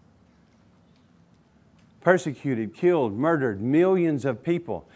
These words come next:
And then when things started going bad, went out his own way. Bang.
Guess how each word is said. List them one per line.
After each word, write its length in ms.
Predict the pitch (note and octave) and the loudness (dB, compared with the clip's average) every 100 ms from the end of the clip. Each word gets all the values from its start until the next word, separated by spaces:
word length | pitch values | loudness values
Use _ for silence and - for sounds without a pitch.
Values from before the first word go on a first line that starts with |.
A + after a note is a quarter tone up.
| - - | -16 -4
And 140 | A2+ | 0
then 180 | C#3 C#3+ | 2 2
when 200 | C3 A#2 | 2 2
things 300 | D3 D#3 C#3+ | 2 0 0
started 300 | E3 D#3+ C#3+ | -2 0 -2
going 340 | D3+ D#3 D3 | -4 -4 -2
bad, 280 | D#3 E3 E3 | 0 0 0
went 220 | C3 C3 | -2 -2
out 180 | C3 B2+ | -2 -2
his 200 | B2+ A#2 | -2 -4
own 260 | B2 B2 A2+ | -4 -4 -2
way. 240 | F2+ D2+ - | -4 -6 -10
Bang. 400 | - G#2+ E2+ B1+ | -6 -6 -6 -12